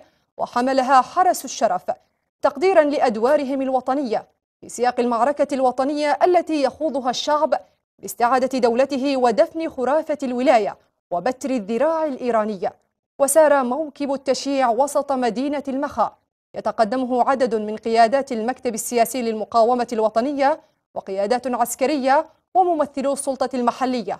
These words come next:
وعدد من زملاء ورفاق الشهداء، وصولا إلى فردوس شهداء حراس الجمهورية، حيث أوريت جثامينهم الثرى جوار من سبقوهم لنيل هذا الشرف العظيم.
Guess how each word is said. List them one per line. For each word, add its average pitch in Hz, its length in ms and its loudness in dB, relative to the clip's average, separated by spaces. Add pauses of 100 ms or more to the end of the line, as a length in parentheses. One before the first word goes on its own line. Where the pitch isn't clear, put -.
(160)
وعدد 220 460 0
من 285 320 -4
زملاء 262 440 -2
ورفاق 233 420 0
الشهداء، 220 540 -2 (440)
وصولا 330 360 4
إلى 294 480 4
فردوس 269 540 -2
شهداء 254 520 0
حراس 262 420 -2
الجمهورية، 247 680 -2 (540)
حيث 269 200 -2
أوريت 320 400 0
جثامينهم 247 760 -2
الثرى 269 460 0
جوار 254 500 0
من 285 220 -2
سبقوهم 277 640 -2 (420)
لنيل 262 420 -2
هذا 294 320 0
الشرف 240 400 0
العظيم. 196 420 0